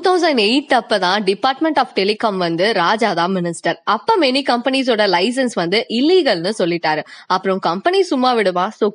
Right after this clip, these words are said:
கேஸ் போட்டாங்க. அப்ப சி பி ஐ சார்ஜ் எடுத்தாங்க. அப்பதான் தெரிய வந்தது, வேணும்னா லைசன்ஸ கட் ஆஃப் பண்ணிருவீங்கன்னு சொல்லிருக்காங்க. யார் அப்படின்னா, Unicom and Swan Telecom தான். இந்த த்ரீ மெம்பர்ஸ்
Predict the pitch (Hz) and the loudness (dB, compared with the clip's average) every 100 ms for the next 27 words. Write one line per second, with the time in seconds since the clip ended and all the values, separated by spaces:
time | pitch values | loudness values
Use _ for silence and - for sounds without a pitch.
0 | - 226 330 - 240 214 190 196 - 226 | 0 -2 0 -2 0 0 0 -2 0 -4
1 | - 440 349 311 262 247 247 208 220 233 | 0 -2 0 -2 0 -2 0 2 2 2
2 | 202 190 175 185 190 175 202 220 240 185 | 0 -2 -2 -2 -2 -2 0 0 0 -2
3 | 196 220 190 175 165 214 - - - 220 | 0 0 0 -2 -2 -4 -4 -16 -6 -2
4 | 381 427 285 233 254 220 214 339 359 262 | 0 0 0 0 0 0 2 0 0 0
5 | 208 208 180 214 233 - 196 185 180 175 | -2 0 -2 0 -2 -2 -2 0 0 -2
6 | 165 165 233 - 180 170 165 170 160 - | -2 -2 -2 -2 -2 -2 -4 -6 -4 -6
7 | _ - 180 190 285 262 202 190 175 180 | _ -4 0 2 2 0 0 -2 -2 -2
8 | 190 214 254 214 190 180 175 - 165 220 | 0 0 0 0 0 -2 -4 -4 -4 -2
9 | 226 180 175 175 160 170 165 - - 294 | -4 -4 -2 -4 -4 -4 -6 -10 -8 -2
10 | 403 480 466 - 320 403 302 254 262 262 | 0 2 0 0 0 2 0 2 0 0